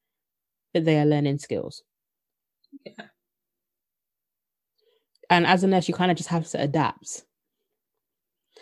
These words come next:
Speaker 1: So I'm not sure about your, like, your own experience, Dan. Like, I know there's times that I've worked in such places and I've been asked to go to another ward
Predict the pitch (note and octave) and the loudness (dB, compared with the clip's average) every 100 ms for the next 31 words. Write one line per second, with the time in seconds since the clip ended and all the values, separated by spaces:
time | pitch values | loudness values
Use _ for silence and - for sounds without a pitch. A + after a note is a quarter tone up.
0 | - _ - F#3 G#3+ F#3 G#3 F#3+ E3+ D#3+ | -20 _ 2 4 4 2 2 4 4 4
1 | D3+ E3+ D#3+ E3 D3+ - D#3 D3 C#3+ C#3 | 2 2 2 0 -2 -4 -6 -2 -4 -4
2 | C#3+ E3+ F3 E3 E3 F#3 F#3 F3 D#3+ D#3 | -2 0 2 2 -2 -2 0 2 2 2
3 | D3+ E3 D3 - D3+ - D3 - E3 D#3+ | 2 0 0 -4 -6 -2 -4 -2 -2 -2
4 | C#3+ C#3+ C#3+ C3+ - C#3+ - D#3 C#3+ C#3 | -4 -4 -6 -6 -4 -6 -8 -6 -6 -6
5 | C#3+ C#3+ C#3+ D3 D3+ D3 C3+ | -8 -4 -2 0 0 0 -6